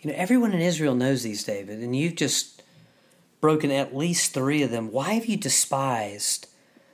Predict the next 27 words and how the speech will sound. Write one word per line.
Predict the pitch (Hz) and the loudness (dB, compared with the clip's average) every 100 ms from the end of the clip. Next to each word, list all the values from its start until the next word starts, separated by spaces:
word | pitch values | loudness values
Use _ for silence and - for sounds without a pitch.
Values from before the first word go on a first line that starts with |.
| _ | _
the | - | -2
word | 127 147 160 | 2 4 4
of | |
the | 156 | 2
Lord | 139 131 131 | 2 4 4
and | 123 131 123 | 2 0 4
done | 139 147 | 4 4
this | 131 120 | 2 0
horrible | - - - 151 160 147 151 143 | -2 -4 2 2 2 2 0 0
deed? | 123 131 127 107 - - - _ _ - - - | 0 2 2 2 -6 -12 -20 _ _ -20 -20 -20
For | - 170 | -2 0
you | 160 | 2
have | 139 135 117 | 4 2 4
murdered | 127 151 180 190 202 | 4 4 4 2 0
Uriah | 190 151 135 135 139 | 0 2 4 4 2
the | 131 | 0
Hittite | 123 127 - 113 113 | -2 -4 -2 -4 -4
with | 127 127 | -8 -4
the | |
sword | 120 - 165 175 180 175 - - | 0 2 4 4 4 2 -4 -4
of | 131 | -2
the | 131 127 | -2 -2
Ammonites | 135 131 117 110 110 - | 0 0 0 -4 -6 -6
and | 123 107 | -4 -2
stolen | - - 170 180 185 180 | 0 2 2 4 2 2
his | 147 - | 0 0
wife. | 110 120 113 107 - - | 0 -4 -6 -10 -16 -18